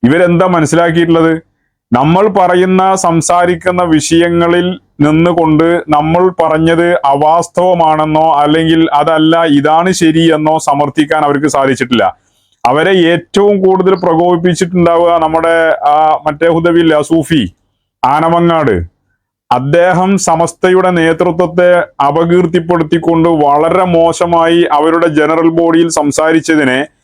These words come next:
നമ്മള് ഒന്നും അല്ലാത്ത അവസ്ഥയിൽ അതിന്റെ മുഴുവൻ തെറ്റിദ്ധരിപ്പിക്കുന്ന കാര്യങ്ങളാണ് അയാൾ പറഞ്ഞത് എന്ന് നമ്മള് പബ്ലിക്കിനോട് പറഞ്ഞു. അതിനെതിരെ ആദ്യം അയാളൊരു മറുപടി പറയാനൊരു ശ്രമം നടത്തി, അത് അതിലും വലിയ ഗണിയായി. അതോടുകൂടെ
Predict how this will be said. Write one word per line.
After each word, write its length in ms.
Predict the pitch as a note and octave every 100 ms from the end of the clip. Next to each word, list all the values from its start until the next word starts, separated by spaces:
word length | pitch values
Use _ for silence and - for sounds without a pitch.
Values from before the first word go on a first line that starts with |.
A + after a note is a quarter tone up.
| _ _ -
നമ്മള് 400 | C3 D3+ E3+ F3 F3+ F3 - - C#3
ഒന്നും 420 | D#3+ F3 F#3 F#3+
അല്ലാത്ത 420 | F3 F3 F3+ F3 F3
അവസ്ഥയിൽ 300 | F3 F3 E3
അതിന്റെ 260 | D#3+ F3 F3 -
മുഴുവൻ 440 | D3+ D#3+ F3 G3+ G#3
തെറ്റിദ്ധരിപ്പിക്കുന്ന 920 | G3 E3+ F#3+ E3+ F3+ F3 F#3 F3 F#3 F#3 D3+ E3
കാര്യങ്ങളാണ് 500 | D#3+ F3 F3 F3+ F3
അയാൾ 140 | E3+ E3+
പറഞ്ഞത് 440 | E3 D#3 E3 E3+
എന്ന് 220 | E3+ E3
നമ്മള് 260 | D#3+ D#3+ E3+ E3+ - _ -
പബ്ലിക്കിനോട് 560 | D3 C#3+ E3 D#3 E3 E3
പറഞ്ഞു. 260 | D3 C#3 A#2 A2
അതിനെതിരെ 420 | D3+ E3+ F3+ F#3 F#3 - _ _
ആദ്യം 320 | B2+ D3+ F3+
അയാളൊരു 260 | G3 G3 G3
മറുപടി 320 | F3+ F3+ G3 G3
പറയാനൊരു 400 | G3 F#3+ F#3 E3
ശ്രമം 260 | F3 F3
നടത്തി, 320 | F#3 E3 D#3+ E3+
അത് 140 | E3
അതിലും 240 | E3 F3 F#3
വലിയ 220 | F3+ F3
ഗണിയായി. 480 | D#3 C#3+ C3+ G#2+ F#2 - _ _ _ _
അതോടുകൂടെ 840 | B2+ D#3 F3+ G3+ G#3+ G3+ G3+ G3+